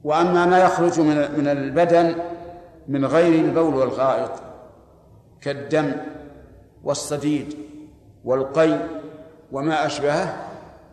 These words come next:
فإنه لا ينقض الوضوء قليله ولا كثيره، لأنه لا دليل على ذلك. والأصل أن الإنسان إذا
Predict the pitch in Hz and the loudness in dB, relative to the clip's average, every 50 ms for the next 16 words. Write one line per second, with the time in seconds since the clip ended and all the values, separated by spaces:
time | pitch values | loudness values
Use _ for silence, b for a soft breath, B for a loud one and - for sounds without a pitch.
0 | - _ _ - 139 143 156 151 147 151 151 151 160 175 175 160 143 - 143 135 | -20 _ _ -8 -6 -4 -2 -2 -2 0 0 0 0 2 2 0 0 -2 -4 -4
1 | 139 139 139 123 - - - - - - - - - _ _ _ _ _ _ - | -4 -4 -6 -8 -10 -12 -16 -18 -20 -20 -20 -20 -20 _ _ _ _ _ _ -20
2 | - _ _ _ _ _ _ _ _ - - _ - - _ _ _ _ _ - | -20 _ _ _ _ _ _ _ _ -20 -20 _ -20 -20 _ _ _ _ _ -20
3 | - _ - - _ _ _ - 135 143 160 170 185 185 180 170 165 170 170 175 | -20 _ -20 -20 _ _ _ -6 -4 0 2 2 4 4 4 4 4 6 6 6
4 | 175 170 165 - - 147 143 147 147 135 - - - - - - - - - - | 6 6 4 2 0 -4 -6 -6 -8 -8 -10 -12 -14 -16 -18 -20 -20 -20 -20 -20
5 | - - - _ _ _ _ _ _ _ _ _ _ _ - 131 135 143 156 165 | -20 -20 -20 _ _ _ _ _ _ _ _ _ _ _ -8 -4 -2 0 2 2
6 | 165 151 151 160 175 196 196 196 170 175 170 185 190 170 160 147 143 147 143 143 | 2 2 4 4 4 4 4 4 4 4 4 4 2 4 4 4 4 4 2 2
7 | 139 139 135 139 131 127 131 131 127 127 127 - - - - - - - - - | 2 2 2 2 2 4 2 2 0 -2 -4 -6 -10 -12 -16 -18 -20 -20 -20 -20
8 | - - - - - - _ - - - - - 139 143 139 - 147 170 165 - | -20 -20 -20 -20 -20 -20 _ -20 -20 -20 -8 -4 -2 -2 0 2 2 2 2 2
9 | - 143 131 - - - 147 151 151 156 156 151 143 143 139 139 127 - 147 151 | 0 -2 -2 -2 -4 -6 -4 -4 -2 -2 -2 -2 -4 -4 -6 -8 -8 -4 -4 -2
10 | 151 143 143 139 139 139 135 131 - - - - - | -2 -2 -2 -2 0 0 0 -2 -4 -6 -10 -12 -14